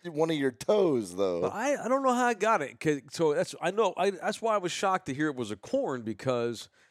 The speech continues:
Speaker 2: I don't wear uncomfortable shoes. I
Speaker 1: But
Speaker 2: wear, like,
Speaker 1: you
Speaker 2: I wear, like,
Speaker 1: sent,
Speaker 2: old man slip-ons.
Speaker 1: you sent Doc old man slip-ons. Those are Vans. You know, those are trendy and fashionable.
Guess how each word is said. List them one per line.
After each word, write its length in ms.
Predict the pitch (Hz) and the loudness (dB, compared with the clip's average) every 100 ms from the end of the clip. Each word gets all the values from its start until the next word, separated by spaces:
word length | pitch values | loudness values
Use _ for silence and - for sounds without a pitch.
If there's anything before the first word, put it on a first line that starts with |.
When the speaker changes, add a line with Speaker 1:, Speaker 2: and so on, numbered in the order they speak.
| _ _ | _ _
Speaker 2:
I 60 | 220 | -2
don't 160 | 233 | 0
wear 160 | 175 226 | 0 0
uncomfortable 600 | 156 147 160 156 131 127 | -2 -2 -4 -4 -8 -10
shoes. 500 | - 285 320 78 76 _ - | -6 -4 -4 -6 -16 _ 0
I 60 | |
Speaker 1:
But 100 | 156 | 2
Speaker 2:
wear, 80 | 196 | 4
like, 120 | 170 277 | 4 4
Speaker 1:
you 80 | |
Speaker 2:
I 40 | - | 6
wear, 200 | 240 233 | 6 6
like, 120 | 175 | 6
Speaker 1:
sent, 80 | 202 | 6
Speaker 2:
old 140 | 214 | 2
man 400 | 202 214 196 151 120 120 | 2 -2 -2 -8 -14 _
slip-ons. 640 | - 208 277 - 85 - - | -4 -2 -2 -4 -10 -14 -8
Speaker 1:
you 140 | 226 269 | -2 -2
sent 520 | - 240 226 - 120 | -2 -2 -2 -4 2
Doc 260 | 123 117 - | 4 4 2
old 240 | 101 85 | 0 0
man 320 | 92 87 85 | -4 -4 -4
slip-ons. 460 | 82 90 87 95 101 | -6 -6 -4 -4 -4
Those 160 | 131 135 | -4 -6
are 80 | |
Vans. 640 | 135 139 147 147 113 82 95 | -8 -8 -8 -6 -8 -10 -14
You 80 | 107 | -12
know, 60 | 123 | -10
those 80 | 123 | -10
are 100 | 117 - | -12 -8
trendy 420 | - 135 127 127 | -4 -2 -2 -2
and 120 | 120 | -2
fashionable. 680 | - 120 123 - 60 55 | 0 0 -2 -8 -14 -14